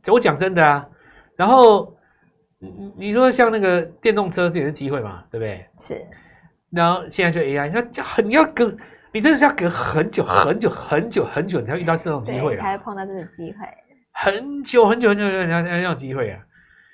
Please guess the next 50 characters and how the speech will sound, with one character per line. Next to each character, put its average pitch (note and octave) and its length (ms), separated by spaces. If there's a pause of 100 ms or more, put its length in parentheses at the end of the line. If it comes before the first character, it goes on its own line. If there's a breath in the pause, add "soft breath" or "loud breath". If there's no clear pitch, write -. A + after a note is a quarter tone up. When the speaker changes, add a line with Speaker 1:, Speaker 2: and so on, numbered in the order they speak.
(260 soft breath)
Speaker 1:
那 A#3+ 160
你 F#3 120
如 G#3+ 80
果 G#3+ 80
说 G#3+ 120
你 E3+ 120
没 D3 60
有 D#3 100
好 C#3+ 80
好 A#2 80
做， G#2+ 260
你 A2+ 60
又 D3+ 120
把 C3+ 160
它 C3 60
搞 G2+ 140
砸 F#2 240
了， F2+ 120 (300)
就 A3 100
像 G#3 160
是 G3 120
你 D#3 80
人 C3+ 120
生 D#3 160
当 D3+ 140
中 D#3+ 100
每 A2+ 140
一 A#2 40
次 C3 120
搞 G#2+ 160
砸 G#2 260 (380)
之 D3 140
前 B2+ 120
的 A2 60
机 A#2 180
会 A#2 160
一 G2+ 60
样 G#2+ 160
嘛。 F#3+ 100
Speaker 2:
嗯。 F#3+ 800 (160)
Speaker 1:
那 E3+ 220
顶 D3 260
多 D#3+ 140
就 E3 100
是 D#3 400
再 - 160
过 C#3+ 200
五 A2+ 160
六 C3+ 160
年， F#2+ 280